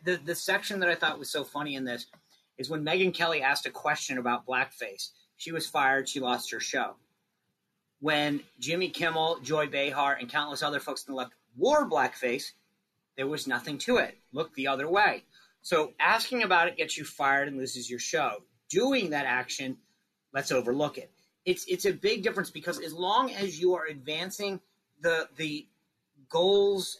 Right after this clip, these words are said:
and ideology of the left, all will be forgiven. And I think that that's the point here. Why is Jeffrey Toobin that, that valuable? Because he says how bad Trump is. He doesn't like the president. He doesn't like conservatives. So therefore,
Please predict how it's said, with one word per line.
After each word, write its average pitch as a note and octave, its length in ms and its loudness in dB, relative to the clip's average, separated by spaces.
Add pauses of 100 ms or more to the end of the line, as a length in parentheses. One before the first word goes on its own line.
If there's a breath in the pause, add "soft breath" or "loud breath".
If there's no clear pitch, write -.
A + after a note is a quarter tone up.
and C3+ 440 -6
ideology E3 640 0
of D3 160 -8
the D3 60 -16
left, C#3+ 500 -2 (380)
all E3 260 4
will F#3 200 4
be C#3 200 -4
forgiven. E3 680 -4
And D#3+ 80 -6
I E3 80 -2
think A3 320 -8
that G3+ 180 -2
that's F3 280 0
the E3+ 100 -6
point F#3 320 -6
here. - 160 -6 (260 loud breath)
Why E3 240 0
is B3 180 2
Jeffrey F#3 600 2 (120)
Toobin D#3+ 440 -4 (360)
that, E3+ 240 4 (120)
that D#3 200 -2
valuable? C#3+ 560 2
Because C#3+ 340 -4
he D#3+ 300 -8 (240 soft breath)
says F#3+ 540 0
how D#3 160 0
bad C#3+ 300 2
Trump G#3 300 0
is. - 260 -16 (240 soft breath)
He D#3 140 -16
doesn't F3+ 320 0
like C#3 240 -2
the C3 60 -8
president. C3 380 -2
He C3 80 -12
doesn't C#3+ 240 -4
like C#3 160 -4
conservatives. B2+ 520 -4
So C#3+ 80 -6
therefore, F3 500 0